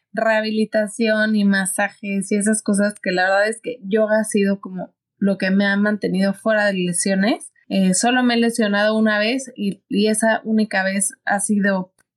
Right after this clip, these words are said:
porque dejé de hacer yoga. Este, entonces sí es algo que recomiendo muchísimo. En general como que es algo que me mantiene muy en mi, en mi centro, es como mi escape de no celular.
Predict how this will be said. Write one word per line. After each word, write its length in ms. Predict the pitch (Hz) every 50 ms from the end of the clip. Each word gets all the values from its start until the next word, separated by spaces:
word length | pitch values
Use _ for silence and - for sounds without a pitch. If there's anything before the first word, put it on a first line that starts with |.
| _ -
porque 800 | - 190 185 185 180 180 180 185 185 - - - - - 196 185
dejé 260 | 190 185 190 202 202
de 100 | 202 202
hacer 260 | 190 - 202 190 180
yoga. 320 | 185 185 180 165 165 - _ _ _ _ _ -
Este, 440 | 196 196 190 180 - - - 196
entonces 560 | 190 190 185 202 208 214 - 226 220 214 220 -
sí 300 | - - - 233 226 226
es 140 | 233 214
algo 260 | 226 226 214 190 185 -
que 260 | - 185 185 180 - -
recomiendo 640 | - 185 196 202 196 - 202 196 202 202 202 208 214
muchísimo. 720 | 208 196 180 - - - 208 190 - 214 208 208 226 - - - _ _ _ _ _ _ _ _ -
En 180 | 202 202 196
general 500 | - 208 220 226 233 233 240 240 240 233
como 220 | - 277 269 233 240
que 100 | - 220
es 80 | -
algo 200 | 233 233 220 -
que 100 | - 185
me 120 | 185 185 185
mantiene 480 | 180 185 190 185 - 214 208 208 208
muy 280 | 202 202 202 202 202 202
en 200 | 196 196 202 202
mi, 380 | 190 180 170 170 - - _ _ -
en 200 | - 180 185 185
mi 120 | 185 185
centro, 400 | 180 - 214 202 202 - 202 202
es 160 | 196 196 202 -
como 260 | - 214 202 190 180
mi 300 | 185 185 185 185 180 - _ _ _ _ _ _ _ _
escape 560 | - 202 196 - - 233 214 214 - 226 220
de 360 | 208 202 185 180 175 175 - -
no 340 | - 196 208 208 214 220 220
celular. 760 | 220 226 214 208 196 185 196 202 196 196 196 190 196 196 196